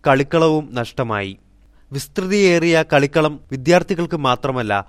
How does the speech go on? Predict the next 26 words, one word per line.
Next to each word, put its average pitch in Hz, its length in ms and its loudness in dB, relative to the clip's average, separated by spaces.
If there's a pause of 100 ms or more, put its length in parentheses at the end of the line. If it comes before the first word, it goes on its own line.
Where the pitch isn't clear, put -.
(260)
പ്രദേശവാസികൾക്കും 143 1000 0 (160)
പരിശീലന 180 560 0
കളരി 143 360 0
കൂടിയായിരുന്നു. 107 720 -4 (280)
പോലീസ്, 165 440 0 (140)
ആർമി, 160 360 2 (100)
ഫയർഫോഴ്സ്, 143 640 -2 (100)
നേവി 143 380 -2
തുടങ്ങിയ 147 500 0 (220)
ജോലികൾ 151 400 2 (100)
തേടുന്നവർക്ക് 139 720 2 (140)
കളിക്കളം 151 460 2 (200)
ഉപകാരമായിരുന്നു. 127 960 0 (380)
പുലർച്ചെയും 190 600 0
വൈകിട്ടും 151 480 0
കായിക 147 400 2
പരിശീലനത്തിന് 139 800 -4 (100)
മറ്റ് 123 300 -6
സ്ഥലങ്ങളിൽ 147 540 -2
നിന്ന് 135 240 -6
പോലും 104 360 -4
നിരവധി 127 360 -6
പേരാണ് 117 520 -2
ഈ 120 160 -8
സ്കൂൾ 135 320 -6
കോമ്പൗണ്ടിൽ 110 540 -6